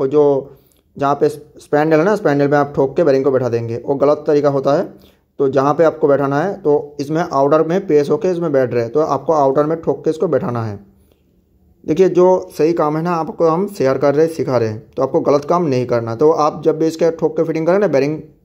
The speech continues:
ठोकने से ख़राब हो जाएगा। तो आपके काम चलाने के लिए आप कुछ भी काम कर देते हो, आपको ऐसे नहीं करना है। तो अपने फ़ायदा के लिए आपको कुछ भी काम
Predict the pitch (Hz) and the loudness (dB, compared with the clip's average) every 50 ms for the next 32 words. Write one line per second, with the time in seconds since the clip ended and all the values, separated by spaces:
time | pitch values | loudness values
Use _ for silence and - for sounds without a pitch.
0 | _ _ _ _ _ _ _ - 147 147 151 156 151 185 180 - - 131 127 120 | _ _ _ _ _ _ _ 0 0 0 0 0 0 -2 -2 -2 -2 -2 0 0
1 | 120 117 117 110 107 104 98 - - - - _ _ _ _ - 143 143 147 151 | 0 -2 -2 -4 -4 -6 -8 -12 -16 -20 -20 _ _ _ _ -2 0 2 2 2
2 | 156 151 - 175 170 170 165 160 147 160 160 160 165 156 165 165 165 160 160 - | 2 0 0 -2 -2 -2 -2 -2 0 0 0 0 0 -2 -2 0 0 0 0 -2
3 | 160 143 143 156 160 160 151 139 135 135 127 120 120 117 113 120 107 107 - - | -4 -4 -2 -2 0 0 0 -2 0 -2 -2 -2 -2 -4 -4 -6 -10 -10 -8 -8
4 | 123 - - 147 139 135 143 143 135 135 139 131 131 123 117 113 107 104 101 - | -6 -2 0 2 2 2 0 0 0 0 0 0 -2 -2 -2 -2 -6 -6 -8 -12
5 | - - _ _ _ _ _ _ _ _ _ _ _ _ _ _ - 139 139 - | -16 -20 _ _ _ _ _ _ _ _ _ _ _ _ _ _ -4 -4 -2 -2
6 | 135 139 139 185 180 180 180 180 151 147 151 156 156 165 160 160 156 160 160 165 | -2 -2 0 0 -2 -2 2 2 2 4 4 2 2 2 2 2 2 2 -2 -4
7 | 165 160 151 135 135 135 170 208 208 - 135 131 139 170 202 - | -2 -2 -4 -6 -6 -4 -4 -4 -4 -4 -6 -4 -4 -4 -6 -8